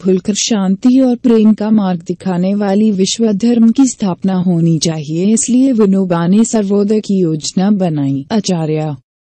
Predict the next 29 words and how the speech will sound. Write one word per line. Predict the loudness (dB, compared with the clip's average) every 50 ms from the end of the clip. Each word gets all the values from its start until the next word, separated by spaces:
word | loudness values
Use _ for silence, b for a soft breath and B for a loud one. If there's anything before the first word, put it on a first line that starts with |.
| _ _ _ _ _ _ _ _ -2
विनोबा | 0 2 4 4 4 2 2 2 0 0 -2
भावे | -2 -4 -6 -6 -6 -4 -2 0 0 0
का | 0 0 -2 -2
स्वातंत्र्योत्तर | -2 -2 -4 -6 -6 -6 -8 -10 -10 -10 -10 -8 -4 0 0 2 2 2 2 0 0 -2 0
समय | -2 0 0 2 2 2 2 2
में | 2 2 4 4
महत्वपूर्ण | 2 2 0 0 -2 -4 -4 -2 -4 -4 0 0 2 4 4 2 0 -2
कामगिरी, | -2 0 2 2 2 2 4 4 2 4 4 4
मतलब | 4 4 2 0 -4 -6 -6 -4 -4 -6
भूदान | -6 -4 -2 -2 -2 -2 -4 -4 -2 -2
आंदोलन। | 0 0 0 2 2 2 2 2 2 4 4 4 4 4
इस | 2 -2
आंदोलन | -4 -4 -4 -4 -2 -2 -2 -2 0 0 2 2
में | 4 4 4 4 2
जमींदारों | 2 0 -2 -2 -2 -2 -2 -2 -2 -2 0 2 2
ने | 4 4 4
उनके | 4 4 2 2 0 0 0 0
जमीन | 0 2 2 4 4 6 6 4 4
का | 2 -2 -4 -4
छठवां | -4 -4 -6 -6 -6 -6 -8 -6 -6 -6 -6 -4
हिस्सा | -4 -4 -4 -4 -4 -2 0
उन्हें | 2 2 4 4 4 2 2
दान | 0 -2 0 0
में | 0 0 0 -2 -2 -2
देना, | -2 -2 -2 -4 -4 -6
जिनके | -4 -2 0 2 2 2 0 -2
पास | -2 -4 -4 -4 -4 -4 -4 -4 0 0
जमीन | 2 4 4 4 4 4 4 4
नहीं। | 2 0 -2 -4 -6 -8 -8